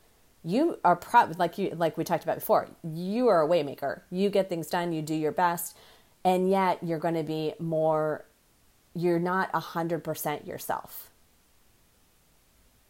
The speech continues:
And that same way of being, when you are physically uncomfortable in your own body, when you have battled with weight for years or decades, that battle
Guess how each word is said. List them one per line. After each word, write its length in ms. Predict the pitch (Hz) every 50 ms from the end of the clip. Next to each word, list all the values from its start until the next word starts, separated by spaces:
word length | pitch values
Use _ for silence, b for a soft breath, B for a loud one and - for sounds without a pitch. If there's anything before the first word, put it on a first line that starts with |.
| _ _ _ _ -
And 220 | 170 175 170 170
that 220 | 165 165 - -
same 800 | - - - - - 185 190 202 208 214 214 220 214 226 233 220 220 - _ _ _ _ _ _ _ _ _ _
way 320 | 175 156 160 175 180 180 170
of 320 | 156 147 156 143 147 -
being, 640 | - 226 247 233 165 131 127 139 160 190 226 226 202 - _ _
when 240 | 170 170 165 160 165
you 240 | 160 165 185 202 220
are 80 | 220
physically 640 | 208 214 - - 196 196 190 208 185 196 196 175 - -
uncomfortable 640 | 170 165 156 - - 160 156 - 165 151 160 156
in 160 | 139 110 151 151
your 120 | 151 131
own 180 | 135 143 147 143
body, 320 | 143 139 131 - - 135
when 180 | 143 147 147 151
you 120 | 165 180
have 200 | 190 175 165 156
battled 400 | 165 156 156 160 160 170 165 160
with 240 | 165 160 156 - -
weight 280 | 147 143 143 - -
for 120 | - - 160
years 520 | 151 143 143 147 151 156 156 156 151 -
or 120 | - 156 156
decades, 680 | 147 - 113 - - - 78 71 71 - - - - - b b b b b b b b b b b b _ _
that 400 | 160 165 170 170 165 - 160 -
battle 680 | - 170 175 185 196 175 147 131 139 165 208 240 254 247